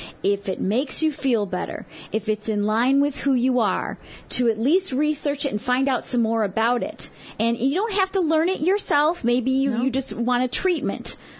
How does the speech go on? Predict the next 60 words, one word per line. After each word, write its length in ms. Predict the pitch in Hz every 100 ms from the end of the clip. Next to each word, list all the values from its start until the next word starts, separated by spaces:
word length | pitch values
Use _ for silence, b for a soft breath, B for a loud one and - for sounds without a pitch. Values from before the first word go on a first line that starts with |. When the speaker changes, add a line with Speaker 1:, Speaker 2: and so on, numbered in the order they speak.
| 247
Speaker 1:
Okay? 300 | 220 233 240
Speaker 2:
Mm-hmm. 80 | 196
Speaker 1:
That's 260 | 240 165
Speaker 2:
Exactly. 260 | 226 247 233
Speaker 1:
also 80 | 240
available, 240 | 220 220
Speaker 2:
Or 40 | 277
you 100 | 262
could 140 | 294
use 140 | 302
Speaker 1:
right? 80 | 302
Speaker 2:
it 40 | -
to 60 |
help 160 | 285 285
your 100 | 285
family, 480 | - 302 508 208 -
for 140 | - 214
heaven's 240 | 202 180
sakes. 320 | 190 160 - - B B B B
You 80 | 254
think 200 | 233 349
about 260 | 403 320 277
a 20 |
mom, 440 | 233 220 233 196 -
a 80 | 226
mom 360 | 220 233 202 175
who 120 | 240
sees 480 | 202 - 262 233 - B B
their 120 | 247
child 380 | 220 247 233 214
fall, 240 | - 196 202
or 120 | 247
a 80 | 254
dad, 320 | 220 180 208
not 180 | 208 214
to 80 | 220
exclude 400 | - - 240 226
me-, 180 | 254 214
men, 280 | 262 254
but 140 | 190 220
if 100 | 320
you 80 | 381
see 220 | - 320
your 120 | 262
child 360 | - 247 233 233
fall 260 | 269 302
and 140 | 240 220
there's, 180 | 233
or 160 | - 240
someone 300 | 226 262 233
injures, 340 | 277 262 240
what 260 | 226 247 -
do 80 | 254
you 120 | 262
naturally 440 | 208 196 196 226
do? 240 | 208 196 165 B B -
You 80 | 202
pick 300 | - 240 -
them 220 | 254 208
up 260 | 180 175